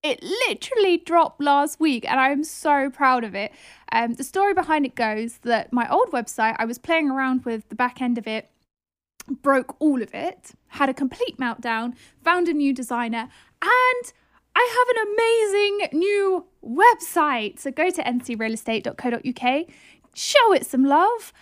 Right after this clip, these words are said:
have a look around, see all of the awesome things that I've got going on over there. I am so proud of it. Honestly, I'm so proud of it. We keep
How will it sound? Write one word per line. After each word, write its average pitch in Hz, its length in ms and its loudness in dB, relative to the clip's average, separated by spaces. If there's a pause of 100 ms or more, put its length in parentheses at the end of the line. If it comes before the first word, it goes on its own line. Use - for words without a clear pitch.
(140)
have 508 300 2
a 453 40 2
look 415 180 0
around, 302 640 -2
see 415 240 0
all 440 180 2
of 392 100 -6
the 349 120 0
awesome 330 340 0
things 320 440 -2
that - 140 -4
I've 269 120 -2
got - 160 -4
going 262 260 0
on 254 140 2
over 233 180 -6
there. 220 300 0
I 294 80 6
am 330 160 2
so 247 340 -2
proud 196 360 -2
of - 100 -16
it. - 180 -16 (380)
Honestly, 240 320 -2
I'm 208 120 -10
so 262 320 -4
proud 226 260 -2
of 214 80 -8
it. - 100 -10
We 226 60 -12
keep 330 320 -4